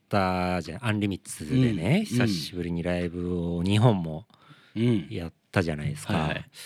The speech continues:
Speaker 1: ああいうのがあると、
Speaker 2: うん。
Speaker 1: なんか、またこう、自分の中でバンド熱みたいなさ、
Speaker 2: うんうんうん。
Speaker 1: ギター熱みたいな
Speaker 2: おう。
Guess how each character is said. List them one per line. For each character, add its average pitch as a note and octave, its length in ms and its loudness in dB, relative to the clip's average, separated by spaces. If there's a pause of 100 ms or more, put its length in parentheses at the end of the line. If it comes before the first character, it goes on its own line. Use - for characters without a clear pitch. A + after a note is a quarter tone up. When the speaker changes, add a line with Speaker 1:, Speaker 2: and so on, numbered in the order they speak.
(800)
Speaker 1:
あ C#3 140 4
あ G3+ 60 8
い G#3+ 60 6
う A3+ 60 4
の D#3+ 80 6
が F#2 100 2
あ G2 60 4
る F2+ 100 2
と、 F2 500 2
Speaker 2:
う F#2+ 40 -6
ん。 F2+ 260 -6 (560)
Speaker 1:
な B2+ 140 6
ん C3 40 4
か、 D#2+ 280 -4 (960)
ま B2+ 180 4
た E3 140 4
こ D#3+ 540 8
う、 - 20 4
自 B2 180 -2
分 E3 220 6
の E3 100 8
中 D3+ 220 6
で F#2 180 2 (220)
バ B2+ 200 6
ン C#3 120 6
ド D#3 140 10
熱 F#2+ 280 0
み D#2 100 -10
た E2+ 120 -6
い D2+ 60 -12
な D2 120 -14
さ、 A2 100 -4
Speaker 2:
う G#2+ 40 2
ん - 20 4
う G2+ 40 4
ん - 20 4
う F2+ 40 2
ん。 D#2 580 -4 (1000)
Speaker 1:
ギ G2+ 160 -6
タ D#3 300 8
ー - 20 4
熱 F2+ 360 -4
み D#2 120 -12
た E2+ 120 -8
い E2+ 40 -6
な A#2+ 60 4
Speaker 2:
お G#2+ 300 4
う。 - 60 -18